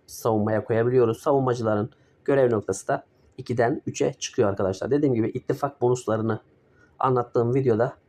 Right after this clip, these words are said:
detaylı bir şekilde onlara bakabilirsiniz. Burada maden de birinci seviye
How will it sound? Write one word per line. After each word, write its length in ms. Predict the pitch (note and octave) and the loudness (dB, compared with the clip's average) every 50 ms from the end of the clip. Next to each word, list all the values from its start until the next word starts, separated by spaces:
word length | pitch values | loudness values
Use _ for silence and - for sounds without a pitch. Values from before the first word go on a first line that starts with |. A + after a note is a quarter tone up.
| _ _ | _ _
detaylı 300 | A#2+ B2 - C3+ B2+ A#2+ | -4 -2 0 2 0 0
bir 60 | A2 | 0
şekilde 280 | - C3+ B2+ G#2+ A2 B2+ | 0 -2 -2 0 0 0
onlara 420 | B2 G#2+ G2 G2+ G#2+ A#2+ B2 - _ _ _ _ _ _ - | 0 2 0 2 0 0 -2 -4 _ _ _ _ _ _ -6
bakabilirsiniz. 840 | G#2+ G#2+ - C3 B2 A#2 A2 G#2 - - F2+ G2 - - - - _ _ _ _ _ _ _ _ _ _ _ _ _ _ _ _ _ _ _ _ _ _ _ _ _ _ _ _ _ _ _ _ _ _ _ _ _ _ _ _ _ _ _ _ _ _ _ _ _ _ _ _ _ _ _ _ _ _ _ _ _ _ - | -6 -2 0 0 0 2 0 0 -2 -4 -8 -10 -12 -12 -16 -18 _ _ _ _ _ _ _ _ _ _ _ _ _ _ _ _ _ _ _ _ _ _ _ _ _ _ _ _ _ _ _ _ _ _ _ _ _ _ _ _ _ _ _ _ _ _ _ _ _ _ _ _ _ _ _ _ _ _ _ _ _ _ -4
Burada 220 | E3+ D#3 D3+ D3 | -2 0 0 2
maden 420 | D3 C#3+ C#3+ C#3+ C#3 C#3+ C#3 C3+ | 2 4 4 4 4 4 4 4
de 200 | A#2 G#2 G#2 - _ _ _ _ | 2 0 0 -2 _ _ _ _
birinci 340 | B2 A#2+ A2+ A2+ A2+ B2+ D3+ | -2 -2 0 0 -2 -2 -4
seviye 480 | - - C3 B2 C3 B2 A2+ G#2 - | -2 0 0 4 4 4 4 2 0